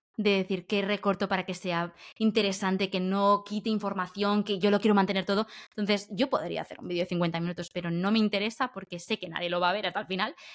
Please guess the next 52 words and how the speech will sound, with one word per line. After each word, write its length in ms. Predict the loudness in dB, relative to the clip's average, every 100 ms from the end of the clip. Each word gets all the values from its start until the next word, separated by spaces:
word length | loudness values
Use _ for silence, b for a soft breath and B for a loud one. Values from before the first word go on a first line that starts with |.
| -4
Y 80 | -2
al 100 | -2
final, 240 | -2 -2
si, 340 | -2 -4 -4 -4
por 140 | -4
ejemplo, 300 | -4 -4 -4
subo 240 | -4 -2 -2
uno 140 | 0
de 120 | 0
veinte 280 | 0 -2 -4
y 40 |
mi 100 | -12
retención 440 | -12 -10 -8 -6 -4
son 160 | -4
siete 240 | -2 0 2
minutos, 360 | 2 0 -4 -8
pues 120 | -16
¿para 220 | -12 -10
qué 160 | -4 2
voy 120 | 2
a 80 | 2
subir 220 | -4 -2
uno 100 | 0
de 120 | 0
cincuenta 440 | 0 0 0 0
si 120 | -4 -8
al 80 |
final 260 | -8 -10 -10
sí 240 | -12 -12
ampliaré 420 | -12 -12 -12 -6 -4
a 120 | -4
quince, 340 | -6 -6 -8
pero... 240 | -6 -6 B B B B _
o 180 | 0 2
no, 300 | 4 4 2
o 40 |
a 60 | 0
lo 60 | 2
mejor 180 | 0
se 100 | 0
quedan 180 | -2 -2
en, 200 | -2 -4
en 140 | -4 -4
siete, 340 | -2 -2 -2
¿no? 140 | -4 B B -2
Pero 80 | 0
eso 100 | 0
es 60 |
otro 200 | 0 -2
tema. 320 | -2 -6 -8 -4
Yo, 260 | 0 0 0 -6
em, 460 | -4 -2 -2 -4